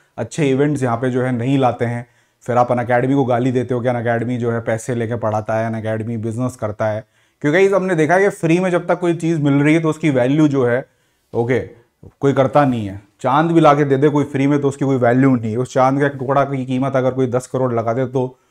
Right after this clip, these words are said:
दस हज़ार लोग उसको खरीदने के लिए आ जाएंगे, ठीक है। तो गाइस आप में ही फिर बच्चों देख लीजिए, आप भी ज़्यादा जो है उम्मीद मत रखा करिए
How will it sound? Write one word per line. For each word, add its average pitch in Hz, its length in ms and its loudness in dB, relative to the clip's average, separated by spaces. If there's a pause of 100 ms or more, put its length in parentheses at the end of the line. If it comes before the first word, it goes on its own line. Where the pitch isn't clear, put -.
(240)
दस 131 220 -2
हज़ार 123 280 2
लोग 123 140 0
उसको 120 160 -6
खरीदने 117 440 -6
के 117 60 -6
लिए 117 100 -4
आ 110 120 -2
जाएंगे, 120 380 -4 (360)
ठीक 139 140 0
है। 214 60 4
तो 214 80 4
गाइस 240 200 6
आप 180 300 6
में 202 120 -2
ही 214 140 0
फिर 202 220 0
बच्चों 156 260 0
देख 160 180 2
लीजिए, 175 260 2
आप 160 180 8
भी 165 200 -4
ज़्यादा 151 280 2
जो 147 160 -2
है 143 80 -2
उम्मीद 139 300 2
मत 131 180 0
रखा 131 240 0
करिए 120 380 -2